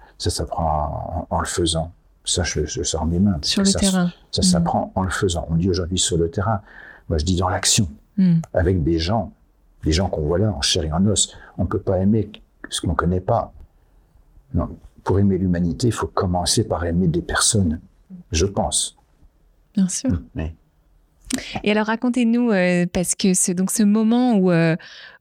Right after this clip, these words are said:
Speaker 2: où, qui va être charnière pour vous, où vous allez, euh, du coup partir d'Auchan, euh,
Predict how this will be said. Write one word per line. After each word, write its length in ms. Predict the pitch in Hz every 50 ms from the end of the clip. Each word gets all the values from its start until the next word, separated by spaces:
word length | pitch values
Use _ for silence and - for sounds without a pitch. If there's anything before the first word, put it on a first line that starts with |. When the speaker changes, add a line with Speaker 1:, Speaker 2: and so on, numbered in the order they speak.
| _ _ _ _ _ -
Speaker 2:
où, 420 | 202 190 180 180 175 170 165 - - -
qui 140 | - - 190
va 80 | 180 180
être 300 | 170 - - - 196 185 - _ _ _ _ -
charnière 680 | - - - 208 185 - 202 214 247 277 269 233 - -
pour 200 | - 202 196 190
vous, 180 | 196 247 294
où 240 | 285 240 202 185 175
vous 240 | 170 175 175 175 180
allez, 320 | 170 170 175 180 180 170
euh, 60 | 156 - - - - - - - - 269
du 240 | 196 185 196 185 -
coup 160 | - - 196
partir 480 | - 226 208 - - - - 233 214
d'Auchan, 500 | 190 185 185 180 - - 220 214 214 - - -
euh, 560 | 175 170 165 165 170 - - - - - -